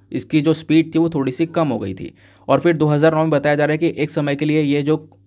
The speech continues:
पूरा बॉल है, ये रुक भी गया था, इसका रोटेशन रुक भी गया था, ठीक है ना। और अभी के समय पर ये थोड़ा स-, अ, आप कह सकते हो कि अपना अपोजिट साइड में रोटेट करना स्टार्ट कर दिया था। जो नेक्स्ट चेंज है, यानी कि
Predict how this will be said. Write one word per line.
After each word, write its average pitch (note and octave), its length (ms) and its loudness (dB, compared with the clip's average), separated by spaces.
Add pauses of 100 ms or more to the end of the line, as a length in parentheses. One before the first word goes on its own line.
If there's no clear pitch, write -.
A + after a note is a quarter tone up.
(180)
पूरा C#3+ 180 2
बॉल B2+ 320 2
है, C3+ 200 -4 (220)
ये D3 100 4
रुक D#3 200 2
भी D3 100 2
गया A2 180 0
था, A2 80 -4
इसका A#2+ 200 -4
रोटेशन C#3+ 400 -2
रुक E3 140 2
भी D3 120 0
गया A2 180 -2
था, - 260 -12 (280)
ठीक E3+ 120 0
है E3+ 60 4
ना। C3 140 0 (280)
और D3+ 100 4
अभी D#3 240 2
के F3+ 120 4
समय E3 220 0
पर D#3+ 220 4
ये D#3 200 4
थोड़ा D#3 260 2
स-, D#3 100 -10
अ, - 120 -2
आप B2+ 380 2
कह C#3+ 80 -2
सकते C#3 240 -4
हो C#3+ 60 -2
कि D3+ 300 -4
अपना C#3+ 240 -2
अपोजिट C#3+ 540 0
साइड C3+ 240 0
में C#3 80 0
रोटेट C3 280 0
करना B2 260 0
स्टार्ट A2+ 260 -2
कर A2+ 160 -4
दिया G2+ 160 -4
था। G2 200 -10 (680)
जो D#3+ 160 6
नेक्स्ट D#3+ 340 2
चेंज E3+ 160 0
है, F3 60 2
यानी E3+ 140 0
कि G3 240 -6